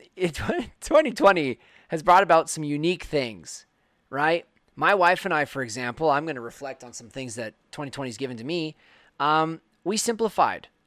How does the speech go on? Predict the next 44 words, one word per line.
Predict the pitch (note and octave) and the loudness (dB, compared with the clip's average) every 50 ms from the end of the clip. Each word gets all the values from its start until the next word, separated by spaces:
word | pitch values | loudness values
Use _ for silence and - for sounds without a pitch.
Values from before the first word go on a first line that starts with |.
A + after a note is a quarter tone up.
| _ _ _ _ _ _ _ _ _ _ _ _ _ _ _ | _ _ _ _ _ _ _ _ _ _ _ _ _ _ _
what | - D#3+ E3 E3+ | 2 4 4 4
we | E3 | 2
could | - F3+ E3+ | 2 0 -2
enjoy. | E3+ D#3+ D3 D#3+ D#3 C3+ | -2 0 0 2 2 2
My | C3 D#3+ G3 G#3+ | 2 0 -2 -2
wife | G3+ G3+ G3+ F#3+ - | -2 -2 -2 -4 -4
and | G3+ | -4
I | G3 F#3+ | -4 -4
love | E3+ D#3+ E3 E3 E3+ F#3 F#3 - | -4 -4 -6 -4 -4 -4 -6 -6
to | - - | -8 -6
get | E3 D#3+ C#3 | -6 -4 -4
out. | A2+ G2+ F2 - | -4 -6 -8 -8
We | C#3+ E3 | -8 -6
love | F3+ F#3+ F#3 F#3+ E3 | -2 -2 -2 -2 -2
date | E3+ E3 D#3+ C#3+ | -2 -4 -4 -4
nights. | B2 B2+ A2 E2 - - - - - - _ _ _ _ _ _ _ _ _ _ _ _ _ _ _ | -6 -10 -14 -14 -16 -18 -18 -18 -18 -18 _ _ _ _ _ _ _ _ _ _ _ _ _ _ _
Um, | - C3 C3+ C3+ C3+ C3+ C3 C3 C3 C3 C3 C3 - _ _ _ _ _ _ _ _ _ _ _ _ _ _ _ _ _ _ _ _ _ - | -12 -10 -8 -6 -6 -6 -6 -6 -8 -10 -12 -14 -18 _ _ _ _ _ _ _ _ _ _ _ _ _ _ _ _ _ _ _ _ _ -6
we | D3+ | -2
love | D#3+ E3 F3 | 0 0 0
to | F3 - F#3+ | -2 -4 -6
escape, | D#3+ - - - - C#3+ C#3 C3 A2 F2+ D2+ - - - - - _ | -4 -4 -4 -6 -6 -6 -8 -8 -10 -12 -16 -18 -20 -20 -20 -20 _
right? | - A2+ B2+ D3 D3 B2+ | -10 -8 -6 -6 -6 -8
The | - | -8
big | - D#3+ D3+ C3+ | -6 -6 -6 -6
word, | A#2+ C3 B2 A2 F#2+ | -6 -10 -12 -12 -10
escape. | E2+ - - - - C#3 B2+ A#2+ G#2+ F2+ - - - - - _ _ - | -8 -6 -6 -6 -6 -8 -10 -10 -10 -12 -14 -18 -20 -20 -20 _ _ -14
Get | - D3 | -10 -6
out, | D#3 D3 D3 C#3+ A#2+ - - - - - - - | -2 0 0 0 0 -2 -8 -14 -14 -14 -16 -16
get | B2+ B2 | -14 -14
some | - C#3 | -14 -12
fresh | A#2+ - C#3 C3+ A#2+ - | -10 -8 -6 -4 -4 -4
air. | B2+ A2+ G#2+ G#2 F#2+ - - _ _ _ _ _ _ _ _ _ _ _ - | -4 -4 -6 -8 -10 -12 -16 _ _ _ _ _ _ _ _ _ _ _ -12
And | B2 D3 D#3 | -8 -2 2
that | F3 F3+ F#3+ | 2 4 4
has | G3+ G#3+ G3 | 2 0 -2
been | F#3 G#3+ A3 G3+ | -2 -4 -6 -2
taken | - G3+ G3+ G3 G#3 G#3 | 0 0 0 0 0 0
away | G3+ G3 G3 | 0 0 0
from | F#3 - G3+ | 0 -2 -4
us | G3 F#3+ - - | -4 -4 -4 -6
a | |
few | D#3+ - G#3 A#3+ | -10 -10 -10 -10
times | A#3 - E3+ B2 F2+ F2 - - | -10 -8 -8 -8 -8 -10 -12 -16
'cause | - A#2+ A2+ G#2+ A2 - - - - | -14 -14 -12 -10 -10 -8 -8 -8 -10